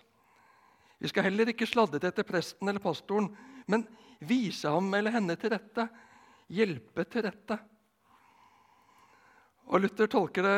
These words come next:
og uttrykker seg på sin, sin måte. «Løp bort til ham, rekk ham hånden, reis ham opp, trøst ham med gode ord, og omfavn ham med moderlige armer.» Er det ikke flott?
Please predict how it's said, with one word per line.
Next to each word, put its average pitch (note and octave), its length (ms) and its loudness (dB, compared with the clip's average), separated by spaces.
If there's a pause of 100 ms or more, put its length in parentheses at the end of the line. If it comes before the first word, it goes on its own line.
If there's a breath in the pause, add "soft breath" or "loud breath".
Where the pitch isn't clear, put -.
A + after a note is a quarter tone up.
og F#3 380 2
uttrykker F#3 340 -2
seg F#3 160 -2
på G#3 80 -4
sin, F3 220 -2 (100)
sin F3 240 -4
måte. E3+ 300 0 (960 loud breath)
«Løp C4 480 8
bort A#3+ 220 -2
til C#4 100 4
ham, A#3+ 220 6 (340 loud breath)
rekk E3+ 400 2
ham A3+ 160 4
hånden, G#3 460 2 (260)
reis G#3 320 4
ham G#3 160 2
opp, G#3 140 0 (340 loud breath)
trøst G#3 400 0
ham G#3+ 160 2
med A3 140 0
gode G3+ 260 0
ord, G3 300 -2 (260 loud breath)
og - 320 -2
omfavn F3+ 540 2
ham G3+ 180 4 (160 loud breath)
med F3 180 2
moderlige D#3+ 720 2
armer.» C3 320 -2 (640 soft breath)
Er E3 140 4
det E3+ 60 0
ikke F3 100 0
flott? G#3+ 240 4